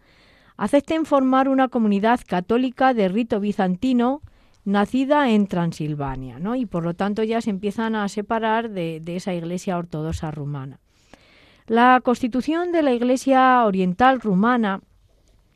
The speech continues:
no estuvo exenta de dificultades desde su inicio, pues los ortodoxos, eh, esta parte ortodoxa, se trataba para ellos de una separación que abría heridas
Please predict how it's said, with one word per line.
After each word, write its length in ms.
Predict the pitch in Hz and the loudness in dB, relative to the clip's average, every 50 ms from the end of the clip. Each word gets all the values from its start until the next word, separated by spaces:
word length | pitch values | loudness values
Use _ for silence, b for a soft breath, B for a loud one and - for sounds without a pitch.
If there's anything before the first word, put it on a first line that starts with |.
| _ - - | _ -16 -10
no 240 | 202 196 190 220 247 | -4 -2 0 2 2
estuvo 500 | 285 - - - 285 285 269 294 294 277 | 0 0 -2 -2 -2 0 2 4 6 6
exenta 560 | 247 240 - - 226 240 233 - 247 247 247 | 6 4 2 0 0 0 0 2 4 4 4
de 160 | 226 208 196 | 4 2 0
dificultades 840 | 180 180 175 - 180 - - 175 170 - 214 233 240 254 277 269 233 | 0 -2 -4 -4 -6 -6 -6 -8 -4 -2 0 0 2 2 2 0 0
desde 260 | 208 190 180 185 170 | 0 -2 -2 -2 -4
su 160 | 160 - 165 165 | -6 -6 -4 -2
inicio, 500 | 196 247 311 339 - - 185 147 123 b b b b b b b b b b b b b b b _ | -2 -2 -4 -4 -6 -8 -8 -8 -8 b b b b b b b b b b b b b b b _
pues 240 | 208 202 190 185 180 | 0 0 0 2 0
los 240 | 175 165 160 - 185 | 0 0 -2 -2 -4
ortodoxos, 760 | 160 160 - 170 165 190 240 254 - - 254 254 277 - - | -4 -4 -4 -4 -2 0 0 0 0 2 2 2 2 0 -2
eh, 600 | - - 185 175 170 160 156 151 147 139 139 139 156 147 - - - - | -4 -4 -2 -2 -2 -2 -4 -6 -6 -8 -10 -10 -14 -16 -16 -20 -20 -20
esta 380 | - 160 160 165 - - 196 175 | -16 -12 -12 -12 -8 -6 -6 -2
parte 340 | - 202 208 202 - - 185 | 0 0 -2 0 0 -2 -2
ortodoxa, 680 | 190 190 - 202 214 226 226 - - 254 262 262 262 240 | -2 0 0 0 0 0 0 2 4 4 4 4 2 0
se 560 | - - 190 180 175 170 160 156 156 156 - | -2 -2 0 0 0 0 0 -2 -4 -4 -4
trataba 460 | - 180 180 175 - 190 196 220 233 220 | -2 -2 0 0 2 2 2 2 2 2
para 240 | - 226 226 226 | 2 2 2 2
ellos 260 | 226 220 233 240 226 220 | 2 2 2 0 0 2
de 100 | 202 196 | 2 2
una 200 | 202 214 220 220 | 2 2 0 0
separación 840 | - 233 214 - 220 208 208 208 202 - 226 226 240 262 262 240 | 0 -2 0 0 2 2 2 0 0 0 0 2 2 2 0 -2
que 220 | - 214 196 185 | -2 -2 -2 0
abría 440 | 170 160 156 156 156 165 202 214 226 | 0 0 -2 -2 -2 0 0 2 2
heridas 540 | 196 175 208 247 247 277 208 170 170 - | 2 0 -2 -2 -2 -2 -2 -2 -4 -8